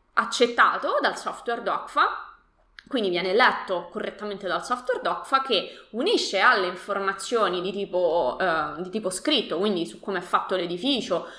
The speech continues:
eh, quali sono i suoi dati identificativi, quindi foglio, particella, sub e quant'altro, indirizzo, eccetera, eccetera, affianca quindi a questi dati di tipo, di tipo scritto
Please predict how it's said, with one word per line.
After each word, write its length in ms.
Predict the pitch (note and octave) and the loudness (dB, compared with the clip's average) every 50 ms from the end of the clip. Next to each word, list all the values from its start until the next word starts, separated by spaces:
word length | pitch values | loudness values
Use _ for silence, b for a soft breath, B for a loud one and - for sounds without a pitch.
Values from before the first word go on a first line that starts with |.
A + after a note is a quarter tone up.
| B B | B B
eh, 260 | B - F#3 E3+ E3+ - | B 2 4 4 2 2
quali 220 | - G3+ F#3+ F#3+ | 0 2 2 2
sono 400 | F#3+ F#3+ G3+ G3 F#3 F#3+ F#3 F#3 | 2 0 0 0 0 0 0 0
i 340 | F3+ F3+ F3+ F3 F3 F3 F3 | 0 0 0 0 -2 -2 -2
suoi 160 | F3 F#3 G3+ | 0 0 2
dati 160 | F#3+ F#3+ F#3+ F#3+ | 2 2 0 0
identificativi, 960 | F3+ F#3 F3 F3+ F3 - F#3+ F3+ - - - E3+ E3 G#3+ G#3+ G#3 F#3+ D#3+ | 0 0 0 -2 -4 -6 -8 -10 -8 -6 -6 -4 -2 -2 -2 -2 -2 -2
quindi 240 | F3+ G3 F#3+ F3 E3+ | -2 -2 -2 -2 -4
foglio, 340 | E3+ - G3 G#3+ A3 G#3 F3 | -2 2 4 4 4 4 2
particella, 600 | E3 E3 E3 - F#3 F#3 - G3+ G#3+ G#3 E3 D#3+ | 0 0 -2 -6 -6 -4 0 0 2 2 0 0
sub 280 | - A3 A3 G3 F3 F3 | -2 -2 -4 -2 -2 -4
e 80 | E3+ | -4
quant'altro, 640 | F3 - F3+ F3+ - F#3+ F#3 A3 G#3+ - - F3+ F3 | -2 -4 -6 -4 0 4 6 6 6 4 2 -6 -8
indirizzo, 460 | E3+ F3 F3 F3+ G3+ G#3 - - E3 | -10 -8 -8 -8 -8 -8 -10 -12 -14
eccetera, 340 | - - F3 F3+ C4 G4 C5 | -10 -6 -4 -2 -2 -2 -2
eccetera, 440 | - - D#3+ D3+ D3+ F#3+ C4 - B B B B B B B B B B | -4 -4 -2 0 2 2 2 0 B B B B B B B B B B
affianca 600 | B G4 G#4+ - - - C#4 G3+ G#3+ G#3+ D#4 D4+ | B 4 4 4 2 0 0 0 0 0 -2 -2
quindi 220 | C4 C#4 A#3 F#3+ E3+ | -2 -2 -4 -4 -4
a 80 | F#3 | -4
questi 340 | - - E4 F4 - - B3 | -4 -4 -4 -4 -4 -6 -2
dati 300 | A3 B3 G3 F3 F3 F#3 | 2 2 2 2 2 -2
di 100 | F#3 G3 | -4 -6
tipo, 320 | F#3+ G3+ F3+ G#3 G3+ F3 C#3 | -6 -6 -4 -2 0 0 0
di 140 | - A3 | -2 -4
tipo 200 | - G3 E3+ A3+ | -4 -4 -2 -2
scritto 840 | F#4 - - - - F3+ E3 - - C#4 F4 - - - - - | -2 -2 -2 -2 -2 -2 -2 0 2 2 2 2 0 -8 -14 -18